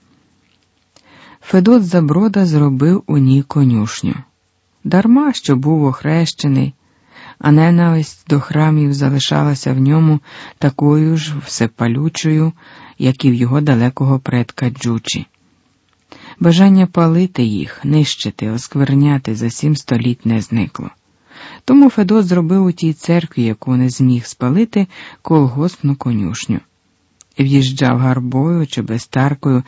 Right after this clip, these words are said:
через відчинену браму, щоразу кидаючи до коненят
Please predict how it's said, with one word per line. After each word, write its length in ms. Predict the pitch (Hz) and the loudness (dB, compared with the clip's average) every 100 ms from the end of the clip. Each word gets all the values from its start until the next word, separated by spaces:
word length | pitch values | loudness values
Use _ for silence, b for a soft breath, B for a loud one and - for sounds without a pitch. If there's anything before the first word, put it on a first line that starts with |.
| B B - | B B -4
через 400 | 135 127 120 120 | -2 0 -2 -2
відчинену 720 | 117 - 135 120 110 101 - | -4 -2 -2 0 0 -4 -6
браму, 440 | 117 131 156 147 151 _ B B B B | -2 0 0 -2 -6 _ B B B B
щоразу 580 | - - 202 247 208 185 | -6 0 4 4 4 0
кидаючи 640 | - 208 190 185 175 - | -2 -2 2 0 0 -4
до 160 | 147 139 | -2 -2
коненят 640 | 139 127 120 135 170 170 | 0 2 2 2 0 -4